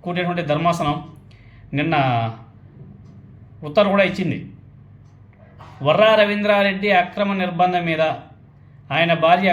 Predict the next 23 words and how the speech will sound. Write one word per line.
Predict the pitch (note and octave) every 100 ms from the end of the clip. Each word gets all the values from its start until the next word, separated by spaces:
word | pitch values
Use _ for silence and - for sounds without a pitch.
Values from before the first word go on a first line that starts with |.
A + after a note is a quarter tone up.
| F#3+
కళ్యాణి | D#3 E3 F3+ E3
గతంలో | D3+ E3 F3 E3+
హైకోర్టులో | D3 D#3 E3 D#3+ E3+
హెబియస్ | D#3 C#3+ E3 -
కార్పస్, | D3+ D3 D3+ - - - C#3+ C#3
హెబియస్ | C#3+ E3 -
కార్పస్, | D3 C#3+ C3 - - - - - - - -
ఆ, | C3
పిటిషన్ | D3 E3 E3
కూడా | E3
దాఖలు | D3 D3 D#3+ C#3+
చేసింది. | A#2+ G2 - - - - - - D#3+
తన | E3+
భర్తను | D#3+ E3+ A3 A3+
పోలీసులు | - F3+ F#3 G3 G3+ A3
నవంబర్ | F3 E3 F#3+ G3+ F#3+
ఎనిమిదో | E3 F#3 G3+
తేదీనే | G3 F#3 F3 E3 E3+ E3 - - -
అదుపులోకి | C#3 E3+ F#3+ F3
తీసుకుని | D3+ - C3+ E3+ B3 - - - - - - -
రెండు | C#3 G#3
రోజుల | G#3+ A#3+ A#3+
తర్వాత | A3 G3 F#3+ G3